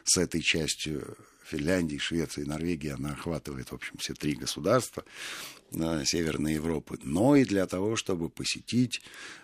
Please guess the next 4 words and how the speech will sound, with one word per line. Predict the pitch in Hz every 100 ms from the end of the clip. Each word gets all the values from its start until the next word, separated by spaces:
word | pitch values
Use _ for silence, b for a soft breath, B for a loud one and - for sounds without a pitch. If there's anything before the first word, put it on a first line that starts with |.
| B -
э, | 76 73 71
миров-, | 67 76 92 85 82 - 73
события | 71 92 92 80
мирового | - 90 78 73 65 76 73 69 67